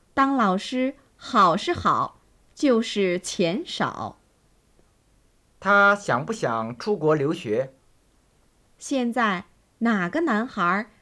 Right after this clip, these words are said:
Speaker 1: 不想出国留学啊？
Speaker 2: 他想到国外去学什么专业？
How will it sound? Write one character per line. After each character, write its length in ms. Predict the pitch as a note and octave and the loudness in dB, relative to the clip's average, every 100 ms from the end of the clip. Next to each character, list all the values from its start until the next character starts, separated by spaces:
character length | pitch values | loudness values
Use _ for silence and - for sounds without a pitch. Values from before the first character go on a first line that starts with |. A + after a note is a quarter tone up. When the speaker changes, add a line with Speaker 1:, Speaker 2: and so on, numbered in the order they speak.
| _ _ _ | _ _ _
Speaker 1:
不 160 | C#4+ | -8
想 380 | C4 G#3+ E3 F3 | -4 -2 -2 -4
出 200 | - B3+ | -4 -6
国 220 | B3 G3+ | -2 0
留 240 | F#3+ F3 G#3 | 0 0 -2
学 240 | - D#3+ | -2 -2
啊？ 300 | D#3 F3 F#3 - _ _ _ _ _ _ _ _ _ _ _ _ _ _ - | -2 -2 -6 -14 _ _ _ _ _ _ _ _ _ _ _ _ _ _ -2
Speaker 2:
他 180 | G#3 | 0
想 220 | G3+ C#3+ C#3 | 0 0 2
到 160 | D#3+ | 2
国 240 | E3 C#3 F3+ | 2 2 4
外 420 | G3 D#3 A2+ - _ _ _ | 6 4 2 -6 _ _ _
去 160 | - F3 | -10 -10
学 380 | - D3 E3 | 0 4 4
什 200 | F#3 - | 2 -2
么 120 | D#3 F#3 | -2 0
专 320 | F#3 F3+ F3+ | 0 0 -2
业？ 300 | E3 F#2+ | -4 -4